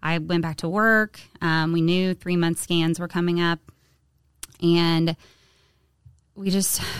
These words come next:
I don't know, we just felt like this weight was lifted. I mean, you always have that, you know, scans are coming up in the back of your head. But I saw his thir-,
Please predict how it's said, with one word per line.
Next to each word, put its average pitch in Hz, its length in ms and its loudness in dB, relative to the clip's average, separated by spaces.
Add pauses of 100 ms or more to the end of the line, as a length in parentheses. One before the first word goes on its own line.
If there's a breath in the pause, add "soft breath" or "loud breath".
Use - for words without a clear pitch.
(180 loud breath)
I 190 80 -2
don't 196 120 2
know, 180 120 2
we 170 80 2
just 175 200 -4
felt - 100 -2
like 175 140 -6
this - 180 -8
weight 240 300 0
was 170 200 -6
lifted. 170 360 -2
I - 20 0
mean, 175 160 0
you 175 80 0
always 196 380 -2
have 175 240 -2
that, 165 400 -4
you 170 120 -12
know, 151 200 -4
scans 165 340 0
are 165 60 -6
coming 165 280 -2
up 156 220 -2
in 156 60 -4
the 156 80 -4
back 151 220 -4
of 160 100 -12
your 165 100 -10
head. 156 400 -4 (680 soft breath)
But 170 440 0 (1200)
I 175 60 -4
saw 185 260 2
his 185 280 -2
thir-, 185 360 -2